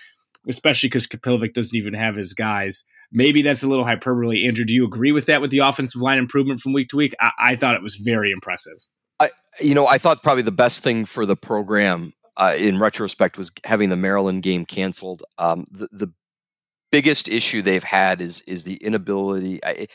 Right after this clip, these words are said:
Speaker 2: they only had so much time this fall, and they had to split it. Either you could either work on fundamentals or you could get your offense and defense installed. They went with the latter, and so they didn't have a lot of chance to just, just coach, um, a-, and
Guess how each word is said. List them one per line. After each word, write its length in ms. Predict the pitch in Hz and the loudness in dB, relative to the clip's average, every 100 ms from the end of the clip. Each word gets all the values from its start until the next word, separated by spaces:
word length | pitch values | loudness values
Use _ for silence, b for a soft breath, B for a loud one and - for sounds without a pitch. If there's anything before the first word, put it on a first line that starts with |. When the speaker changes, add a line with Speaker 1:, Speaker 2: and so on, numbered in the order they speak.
| B B _ - 69 | B B _ -20 -16
Speaker 2:
they 180 | 110 127 | 2 4
only 140 | 156 | 6
had 140 | 135 110 | 4 2
so 120 | 131 | 0
much 220 | 110 - | 0 -2
time 320 | - 107 101 | 0 2 2
this 220 | 90 85 - | -2 -6 -6
fall, 480 | 101 90 78 76 _ 90 | -2 0 0 -4 _ -4
and 200 | 90 92 | -2 2
they 60 | |
had 180 | 98 101 | 2 2
to 80 | 90 | 0
split 340 | - - 117 | -6 -2 2
it. 140 | 107 - | 2 0
Either 460 | 104 101 98 95 - _ | -4 -4 -4 -6 -10 _
you 160 | - 101 | -20 -20
could 140 | - | -8
either 140 | 104 92 | -6 0
work 200 | 123 139 | 0 2
on 140 | 113 | 0
fundamentals 540 | - 110 101 98 98 90 | 2 0 0 -2 -2 -6
or 60 | |
you 40 | 85 | -16
could 120 | - | -8
get 200 | 117 - | -6 -2
your 80 | 95 | 2
offense 540 | 110 - 95 90 - | 2 2 -4 -4 -8
and 100 | 85 | -8
defense 420 | 117 117 95 90 | -10 -6 -6 -6
installed. 440 | 87 - - 95 85 | -8 -8 -2 0 0
They 80 | |
went 180 | 101 190 | -2 -2
with 80 | - | -2
the 100 | 101 | -4
latter, 460 | 95 113 117 90 - B B B - | 2 4 4 0 -6 B B B -6
and 120 | 101 | -6
so 80 | 110 | -2
they 80 | 120 | 0
didn't 160 | 156 | 2
have 100 | 143 | 4
a 40 | 117 | 4
lot 180 | 113 | 2
of 40 | 95 | 0
chance 360 | - 107 - | -2 -2 -4
to 60 | 98 | -6
just, 300 | 104 92 - _ _ | -6 -6 -10 _ _
just 380 | 98 107 - _ | -8 -8 -10 _
coach, 500 | 143 92 - - - _ _ | -2 -2 -4 -18 -20 _ _
um, 480 | 92 90 87 82 82 - | -2 0 2 0 -4 -6
a-, 200 | 90 - | -8 -4
and 320 | 87 87 | -6 -6